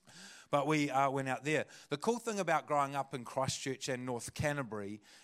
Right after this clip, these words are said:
is that there's always a beach within about five minutes if you are anywhere near the little to-, towns that kind of track north of Christchurch.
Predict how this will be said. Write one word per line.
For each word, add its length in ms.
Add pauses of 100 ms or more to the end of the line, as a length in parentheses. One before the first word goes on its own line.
is 180
that 160
there's 220
always 420
a 80
beach 580
within 800
about 360
five 380
minutes 400
if 160
you 180
are 300
anywhere 460
near 180
the 100
little 280
to-, 360 (140)
towns 440
that 220
kind 200
of 60
track 280
north 260
of 140
Christchurch. 580